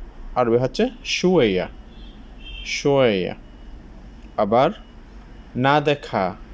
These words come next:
মাইশুফ, দেখা হচ্ছে শুফ, শুফ।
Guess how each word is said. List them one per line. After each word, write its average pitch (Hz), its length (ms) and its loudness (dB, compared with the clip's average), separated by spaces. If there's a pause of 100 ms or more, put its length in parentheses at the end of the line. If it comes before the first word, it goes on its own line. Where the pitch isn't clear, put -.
(200)
মাইশুফ, 135 680 2 (1040)
দেখা 117 500 4 (300)
হচ্ছে - 360 -2 (560)
শুফ, - 480 0 (840)
শুফ। 127 460 2